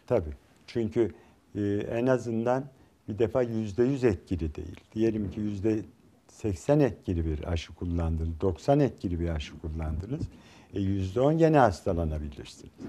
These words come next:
Ayrıca bir de alıp hastalığı başkasına bulaştırabilirsiniz. Ailenize, arkadaşlarınıza. O yüzden, e, aşılananlar da aynen aşılanmayanlar gibi, e, önlemlere dikkat edecek.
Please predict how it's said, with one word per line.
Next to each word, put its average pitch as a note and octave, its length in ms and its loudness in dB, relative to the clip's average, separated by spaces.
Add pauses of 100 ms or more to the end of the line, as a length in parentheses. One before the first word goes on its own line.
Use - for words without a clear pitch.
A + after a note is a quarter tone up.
(680)
Ayrıca B2+ 480 4
bir F#2+ 160 2
de D#3 180 2 (400)
alıp A#2 460 0
hastalığı A#2+ 580 2
başkasına A#2 640 2
bulaştırabilirsiniz. E2 1300 -4 (180)
Ailenize, E2 920 0
arkadaşlarınıza. E2 1000 -4
O B2+ 100 4
yüzden, B2 400 0 (560)
e, G#2+ 160 -2
aşılananlar G#2+ 920 0
da C3 80 2
aynen G#2 280 -4
aşılanmayanlar F2 1000 -2
gibi, F2+ 400 -4 (640)
e, G2 40 -2 (400)
önlemlere F#2 680 0
dikkat B2+ 400 -2
edecek. C3 400 0